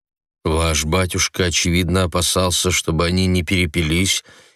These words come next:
и не начали бесчинствовать. «Так вы, значит, знаете?» — вырвалось у неё. «Я? Нет,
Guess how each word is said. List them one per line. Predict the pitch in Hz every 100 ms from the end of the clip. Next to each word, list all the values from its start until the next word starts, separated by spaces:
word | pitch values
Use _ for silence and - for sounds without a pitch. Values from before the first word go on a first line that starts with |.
| _ _ -
и | 92
не | 87
начали | 85 90 - 85
бесчинствовать. | 78 85 - - 110 98 - 64 - - - _ _ _ _ _ _ _ _ _ -
«Так | 95 -
вы, | 101
значит, | 101 85 107 - 90
знаете?» — | 76 113 156 107 73 - - - _ _ -
вырвалось | 82 95 78 76 78 -
у |
неё. | 80 80 73 - _ _ _ _ _ -
«Я? | 73 - 98 117 - _ _ _ _ _ 90
Нет, | 80 71 76 87 110 - -